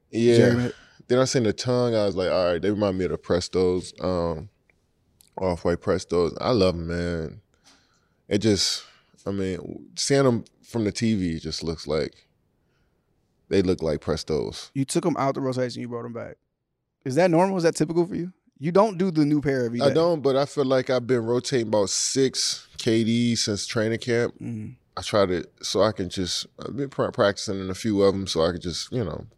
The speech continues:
Speaker 1: mix up the flavors a little bit more than I usually do. Um, so it looks like I need a new six through seven, though, 'cause the K Ds, these are the first ones that I, the fifteens, the first ones that I feel like I could just straight out the box throw 'em on and they feel
Speaker 2: You did that with the Ant Pearls.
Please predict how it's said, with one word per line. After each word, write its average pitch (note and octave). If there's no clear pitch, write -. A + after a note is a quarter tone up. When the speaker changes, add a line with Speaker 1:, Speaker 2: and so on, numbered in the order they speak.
Speaker 1:
mix G2
up -
the F2
flavors F#2
a F2+
little F2+
bit F2
more F2
than E2+
I E2
usually F2+
do. F#2+
Um, F#2
so -
it A#2+
looks F3
like C3
I A#2
need A2+
a G#2
new A2
six -
through A2
seven, G#2+
though, F2+
'cause F#2+
the G2+
K C3
Ds, C#3
these B2+
are A2
the G#2
first A2+
ones G#2+
that F#2
I, F2+
the -
fifteens, G#2
the F2+
first G2
ones F#2+
that D#2+
I F2+
feel F2
like E2+
I E2+
could -
just E2+
straight F#2
out F2
the E2+
box E2
throw F#2
'em F2+
on E2+
and E2
they F2
feel D#2+
Speaker 2:
You E2
did C3+
that A#2+
with A2+
the -
Ant A#2+
Pearls. A#2